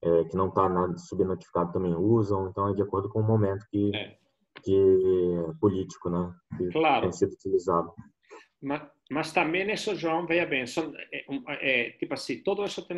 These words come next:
Speaker 2: um cer-, um, um, um certo li-, limite, não? Sempre em qualquer tipo de pa-, de pandemia,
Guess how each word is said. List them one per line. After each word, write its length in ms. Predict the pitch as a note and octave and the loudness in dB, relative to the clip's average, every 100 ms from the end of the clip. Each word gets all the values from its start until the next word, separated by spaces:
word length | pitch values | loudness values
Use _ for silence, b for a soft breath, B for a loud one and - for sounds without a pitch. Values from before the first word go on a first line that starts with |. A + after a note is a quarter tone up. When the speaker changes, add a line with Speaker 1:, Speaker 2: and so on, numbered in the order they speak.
| F3 | -8
Speaker 2:
um 240 | D#3 D3+ | -10 -12
cer-, 360 | - - D#3 D#3 | -4 0 0 0
um, 140 | C#3 | -6
um, 320 | C3+ C3+ C#3+ | -6 -10 -8
um 40 | D3+ | -8
certo 340 | D3+ D#3+ E3+ | -4 -4 -4
li-, 280 | D3 C3+ C#3+ | -4 -4 -8
limite, 680 | - B2 B2+ B2 A2+ A2+ G#2+ | -8 -6 -2 -4 -4 -8 -10
não? 220 | G2+ C#3 | -8 -8
Sempre 440 | D#3 - F3 F3+ F3 | -6 -4 -4 -2 -4
em 80 | D#3 | -2
qualquer 260 | D3+ D#3+ | -4 -2
tipo 200 | E3+ D#3+ | -4 -4
de 100 | C3+ | -4
pa-, 160 | - B2 | -6 -4
de 140 | A#2 | -4
pandemia, 800 | A#2 G#2+ G#2+ G#2+ A#2+ C#3+ A#2+ G#2+ | -4 -6 -6 -4 -2 -2 -4 -6